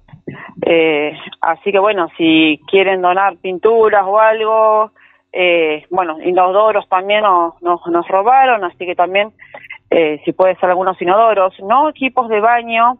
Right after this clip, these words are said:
porque como nosotros usamos solamente inodoros en los que los baños,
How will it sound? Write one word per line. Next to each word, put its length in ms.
porque 140
como 480
nosotros 320
usamos 280
solamente 440
inodoros 580
en 80
los 120
que 120
los 120
baños, 440